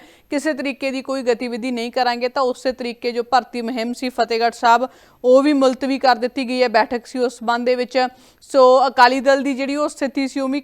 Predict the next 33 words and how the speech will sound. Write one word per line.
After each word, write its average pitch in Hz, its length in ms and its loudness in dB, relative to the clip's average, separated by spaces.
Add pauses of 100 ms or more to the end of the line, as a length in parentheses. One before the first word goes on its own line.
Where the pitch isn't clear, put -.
ਉਹਨੂੰ 262 280 -4
ਫਿਲਹਾਲ 254 440 4
ਕਿਤੇ 233 260 -6
ਨਾ 240 100 -2
ਕਿਤੇ 240 260 -4
ਵਿਰਾਮ 220 320 0
ਚਿੰਨ੍ਹ 226 200 -4
ਇਹਨਾਂ 240 220 -2
ਹਾਲਾਤਾਂ 220 360 -2
ਦੇ 220 100 -2
ਵਿੱਚ 220 200 -8
ਲੱਗਿਆ 214 320 0
ਹੋਇਆ 240 180 4
ਹੈ 277 60 2
ਤੇ - 420 -6
ਸਿਆਸਤ 294 720 4
ਹੈ 294 80 4
ਜਿਹੜੀ 262 240 -2
ਉਹ 311 100 -4
ਸਿਆਸਤ 269 500 0
ਨਹੀਂ 254 140 -4
ਹੋ 247 160 0
ਰਹੀ, 277 120 -4
ਸਿਆਸਤ 240 480 0
ਠੰਡੀ 247 240 -4
ਪੈ 240 180 0
ਚੁੱਕੀ 226 340 -8
ਹੈ 220 60 0
ਇਸ 214 60 -8
ਸਮੇਂ 202 240 -10
ਸੂਬੇ 190 280 -10
ਦੇ 180 100 -12
ਵਿੱਚ। - 260 -20